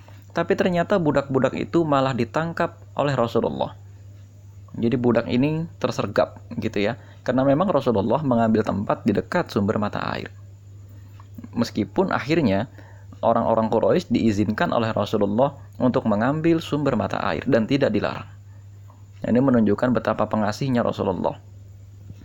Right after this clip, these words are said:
Tapi yang menjadi persoalan di sini adalah kadang-kadang kita itu sebagai seorang juru dakwah itu minim strategi. Kita lihat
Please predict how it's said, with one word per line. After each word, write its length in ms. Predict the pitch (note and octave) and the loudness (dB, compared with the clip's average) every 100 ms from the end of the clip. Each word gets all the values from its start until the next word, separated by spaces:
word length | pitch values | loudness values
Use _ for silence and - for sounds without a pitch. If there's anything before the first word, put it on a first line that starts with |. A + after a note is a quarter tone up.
| - - - - - | -18 -18 -20 -16 -12
Tapi 400 | - A#2 F#3+ A#3+ - - | -4 2 2 0 -8 -2
yang 160 | A2+ G#2 | 0 0
menjadi 320 | G#2 E3 G3 | 0 0 0
persoalan 480 | D3 C3+ - A2 G#2+ | -2 -2 0 0 0
di 80 | |
sini 240 | G#2+ - - | -2 -4 -4
adalah 400 | - - - - - - - | -4 -4 -6 -10 -16 -20 -6
kadang-kadang 480 | - B2+ C#3+ C#3+ G3+ | -4 -2 -2 0 -2
kita 320 | - - - | -4 -6 -4
itu 240 | C3 F3 | -2 -2
sebagai 400 | F3 B2 A#2 A#2 | -2 0 0 -2
seorang 400 | - - A2+ G#2+ | -4 -2 0 0
juru 240 | G#2 G#2 G#2 | -2 -2 0
dakwah 480 | A#2+ - - - - - - - - | -2 -4 -8 -10 -12 -20 -20 -20 -8
itu 160 | C#3+ F#3+ | -6 -2
minim 320 | G3 G3+ D#3+ | 0 0 -2
strategi. 560 | - G#2 A2 F#2 - - - | -4 -6 -6 -6 -8 -10 -6
Kita 240 | C3 D3+ | -4 -2
lihat 320 | F3 C3+ - | 0 0 -2